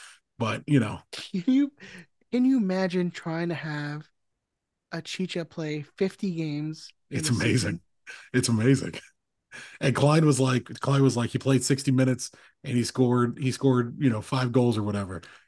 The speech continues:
Speaker 1: Another year, run it back." <laughs> Ro-, Robbie Keane couldn't get a one-year extension, but they're like, "Yeah, yeah, yeah, Chicha played,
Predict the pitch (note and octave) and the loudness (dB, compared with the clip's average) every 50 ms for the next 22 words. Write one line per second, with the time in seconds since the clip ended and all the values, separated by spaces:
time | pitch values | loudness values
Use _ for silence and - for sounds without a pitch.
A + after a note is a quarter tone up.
0 | _ _ _ _ - A#2 A#2 B2 A#2+ A#2 A#2 A2+ A2 G#2+ G#2 F#2 - - G2+ A2+ | _ _ _ _ 2 4 6 6 8 8 6 6 6 4 4 0 -2 -4 -2 0
1 | B2 A#2+ B2 G#2 A2 A#2+ A2+ G#2 F#2+ - - _ _ _ _ _ _ _ - - | 2 2 2 2 2 0 0 -2 -4 -8 -16 _ _ _ _ _ _ _ -20 -20
2 | - - - - _ _ _ _ _ - - - - - - B2+ C#3+ C3+ - - | -20 -20 -20 -20 _ _ _ _ _ -20 -20 -20 -20 -2 0 2 2 4 4 4
3 | D#3+ B2+ A2+ C3+ D#3 F3 F3+ F3+ C#3 - F#3+ F#3 F#3 D3+ E3 E3+ D3 C3+ C3 C#3 | 4 4 4 4 4 6 4 2 4 4 4 4 4 4 4 4 4 6 4 4
4 | C3 B2 A#2 C3 B2 B2 A#2 A#2 G#2 - - B2 A2+ - - B2 - - - - | 4 4 4 4 4 4 2 2 0 -2 -2 -2 -2 -2 -6 -10 -12 -16 -20 -20
5 | - - - _ - A#2+ - C3 B2+ B2 B2 B2 A#2+ D3 F3+ F3+ E3+ E3+ E3+ E3+ | -20 -20 -12 _ -4 -2 0 2 2 2 2 2 2 2 2 2 2 2 2 2
6 | D#3+ C#3+ C3+ C3+ - D#3+ C3+ C#3+ C3+ - D3+ D#3+ D3+ D3 D3 C#3 | 2 2 0 2 0 -2 -2 -2 -6 -4 -2 2 2 2 2 0